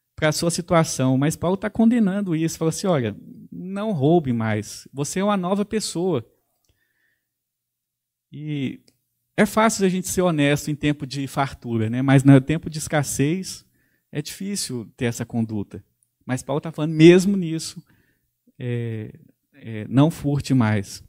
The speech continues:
É, infelizmente, a gente vê nessa questão de situações críticas que as famílias passam, né? Tem uma frase triste que fala assim, "A esposa você conhece no divórcio,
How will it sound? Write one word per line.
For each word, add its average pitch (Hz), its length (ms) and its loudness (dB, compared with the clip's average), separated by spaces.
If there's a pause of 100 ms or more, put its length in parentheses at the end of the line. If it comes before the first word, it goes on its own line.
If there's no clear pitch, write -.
(2250)
É, 110 160 -8
infelizmente, 143 720 2
a - 20 -6
gente 156 280 -4
vê 139 340 2
nessa 127 320 0
questão 127 420 0
de 117 360 0 (1600)
situações - 640 0
críticas 165 500 -2
que 131 80 0
as 123 100 0
famílias 123 360 2
passam, 135 460 -2
né? 139 160 -2
Tem 131 160 -6
uma 127 320 0
frase 120 400 0
triste 165 400 0
que 127 100 0
fala 131 240 4
assim, 131 220 4
"A 135 60 6
esposa 180 440 0
você 180 240 -2
conhece 156 460 -2
no 135 80 -2
divórcio, 113 640 -4